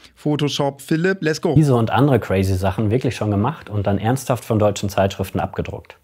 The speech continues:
Speaker 2: Wie das aussah, zeige ich euch jetzt. Für alle, die neu hier sind, hi, ich heiße Mats, ich bin Journalist und ich lese die Klatschmedien, damit ihr es nicht müsst. Heute zeige ich euch, wie die
Speaker 1: Stell ich mir auch einen stressigen Job vor. Also als Mats die Klatschmedien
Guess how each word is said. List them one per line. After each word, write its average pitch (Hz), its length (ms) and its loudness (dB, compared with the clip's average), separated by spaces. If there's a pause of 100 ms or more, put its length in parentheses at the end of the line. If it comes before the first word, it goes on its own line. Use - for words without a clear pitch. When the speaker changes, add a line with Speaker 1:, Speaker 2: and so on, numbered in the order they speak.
Speaker 2:
Wie 110 80 2
das 101 160 2
aussah, 160 540 4
zeige 120 220 2
ich 98 100 -4
euch 92 140 -4
jetzt. - 380 -14
Für 110 140 0
alle, 110 160 4
die 101 100 4
neu 117 200 4
hier 165 140 2
sind, 160 380 0
hi, 143 160 4
ich 107 160 -2
heiße 101 180 -4
Mats, 160 320 -4
ich - 140 -10
bin 101 100 0
Journalist 98 580 2
und 101 120 -2
ich 95 100 -4
lese 98 240 0
die 92 80 -2
Klatschmedien, 113 640 0
damit 90 220 0
ihr 90 120 -2
es - 140 -8
nicht - 140 -14
müsst. - 400 -18
Heute 139 200 6
zeige 120 240 0
ich 113 140 -2
euch, 110 180 0
wie 110 60 -2
die 104 120 0 (240)
Speaker 1:
Stell - 200 -14
ich - 100 -14
mir 139 60 -12
auch 120 60 -14
einen - 60 -18
stressigen 131 360 -8
Job 127 160 -10
vor. 127 260 -8 (840)
Also 123 360 -2
als 123 320 -4
Mats 131 360 -2
die 127 260 -4
Klatschmedien 127 760 -4